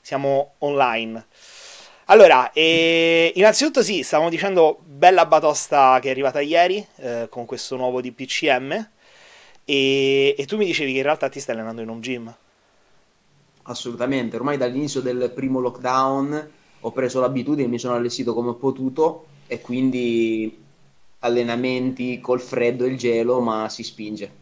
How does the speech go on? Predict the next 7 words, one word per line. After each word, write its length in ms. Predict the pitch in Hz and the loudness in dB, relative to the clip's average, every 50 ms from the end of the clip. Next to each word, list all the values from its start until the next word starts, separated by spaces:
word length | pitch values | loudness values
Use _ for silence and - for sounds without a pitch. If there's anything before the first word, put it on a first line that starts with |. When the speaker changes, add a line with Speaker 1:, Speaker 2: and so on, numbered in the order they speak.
| _ - | _ -18
Speaker 2:
assolutamente. 800 | 113 - - 113 110 101 113 107 107 104 101 104 101 101 - - | -16 -14 -12 -12 -10 -6 -6 -4 -4 -4 -6 -8 -10 -14 -16 -12
Speaker 1:
Ma 180 | 113 107 104 | -10 -10 -8
quella 400 | 104 120 113 110 110 110 107 107 | -6 -4 -4 -2 -2 -2 -4 -4
è 40 | 107 110 113 120 - - 123 - | -4 -6 -10 -12 -12 -12 -10 -4
Speaker 2:
Anche 180 | 117 123 135 | -2 -2 0
Speaker 1:
l'importante. 20 | 123 | 0
Speaker 2:
per-, 360 | 123 135 135 135 123 117 | 0 0 -2 -2 -6 -16